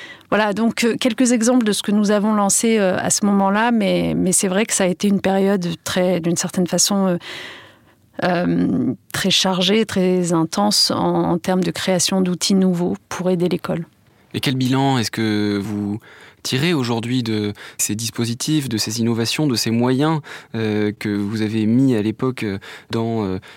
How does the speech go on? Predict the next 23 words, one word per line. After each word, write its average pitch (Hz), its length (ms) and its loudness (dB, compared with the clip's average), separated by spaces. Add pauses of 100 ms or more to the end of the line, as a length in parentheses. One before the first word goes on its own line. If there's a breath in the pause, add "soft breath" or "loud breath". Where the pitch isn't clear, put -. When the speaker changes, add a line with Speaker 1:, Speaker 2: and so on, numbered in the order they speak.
Speaker 2:
ces - 140 -10
questions 113 300 -4
de 107 40 -2
laïcité 101 380 -4
à 107 60 -2
l'école ? 143 340 -2
Est-ce - 180 -6
que, - 120 -6
euh, 98 300 -2 (380 loud breath)
et 110 40 -8
vous 110 100 -4
diriez 104 340 0
qu'il, 98 420 -2 (340 loud breath)
voilà, 110 260 0
il, 101 140 -4
il 90 240 -4
faut 101 180 -4
pas 104 200 -2
que 107 100 -4
le, 98 260 0
le, 95 160 0
le 98 160 0
drame 104 440 0